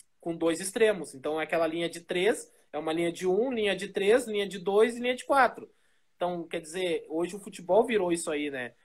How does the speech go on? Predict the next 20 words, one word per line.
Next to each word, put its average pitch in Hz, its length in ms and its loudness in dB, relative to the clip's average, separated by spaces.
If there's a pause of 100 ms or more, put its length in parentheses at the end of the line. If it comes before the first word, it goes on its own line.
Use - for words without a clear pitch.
(200)
Então, 190 280 -4
dentro 214 280 2
das 214 200 4
características, 185 1120 -4 (240)
e 139 140 -8
aí 147 120 0
eu 160 100 -2 (240)
falando 160 380 -6
do, 151 240 -4
da, 147 240 -4 (200)
da, 147 260 -4
da, 143 240 -6
da 143 120 -6
tua 147 160 -8
pergunta, 143 560 -6 (360)
lá 151 300 4
atrás, 170 640 0
antes 190 320 0
de 165 120 -12
jogar, 143 520 -4